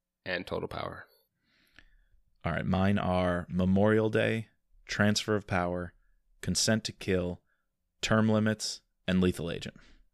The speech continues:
Speaker 1: I, I think my top five are gonna change drastically because those are the only two Kyle books we've read.
Speaker 2: That's
Speaker 1: And
Speaker 2: true.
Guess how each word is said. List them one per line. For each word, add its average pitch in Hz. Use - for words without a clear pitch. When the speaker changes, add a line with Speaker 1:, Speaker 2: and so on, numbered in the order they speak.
Speaker 1:
I, -
I -
think 113
my 101
top 90
five 90
are 87
gonna 82
change 82
drastically 82
because 87
those 113
are 113
the 101
only 101
two 95
Kyle 92
books 90
we've 90
read. 90
Speaker 2:
That's 92
Speaker 1:
And 92
Speaker 2:
true. 90